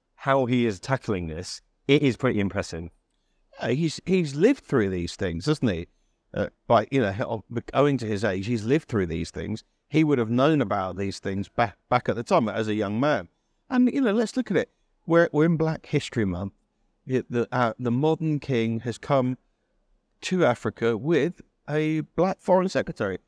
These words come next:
Speaker 2: So, you know, he's the modern king and he's tackling these things head on. I mean, I think for him to stand up there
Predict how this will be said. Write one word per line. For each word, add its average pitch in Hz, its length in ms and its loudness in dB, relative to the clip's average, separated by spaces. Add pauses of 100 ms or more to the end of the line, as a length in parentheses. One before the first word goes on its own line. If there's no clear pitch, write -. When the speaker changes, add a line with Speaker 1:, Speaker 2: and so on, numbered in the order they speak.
(180)
Speaker 2:
So, - 160 -2
you 208 120 2
know, 160 160 2
he's 175 220 0
the 170 80 0
modern 190 320 0
king 113 320 -2
and 143 140 0
he's 151 120 -4
tackling 147 480 -2
these 107 220 -2
things 98 400 -8 (280)
head 190 180 0
on. 226 160 2
I 208 60 2
mean, 226 280 2
I 196 100 2
think 196 260 2 (300)
for 156 100 -2
him 165 200 2
to 139 80 -8
stand 123 420 0
up 107 140 -2
there 92 380 -2